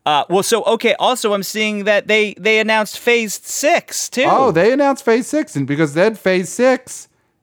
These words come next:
Speaker 2: in twenty twenty-four, November twenty twenty-four, starts with a Fantastic Four movie.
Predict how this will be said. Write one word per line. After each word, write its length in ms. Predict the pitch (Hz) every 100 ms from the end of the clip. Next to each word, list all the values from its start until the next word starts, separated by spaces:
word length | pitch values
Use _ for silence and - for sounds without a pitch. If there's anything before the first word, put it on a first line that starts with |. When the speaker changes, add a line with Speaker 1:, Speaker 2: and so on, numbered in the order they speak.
| _
Speaker 2:
in 220 | 160 175
twenty 340 | - 165 196 185
twenty-four, 1000 | - 170 165 160 196 226 196 165 175 -
November 440 | 131 135 147 165 156
twenty 280 | 160 160 160
twenty-four, 840 | 160 160 156 196 220 190 185 190 _ _ _ _
starts 480 | - - 185 208 196
with 360 | 214 220 - -
a 80 | 175
Fantastic 640 | 220 220 208 247 240 277
Four 260 | - 294 277
movie. 480 | 214 110 - 69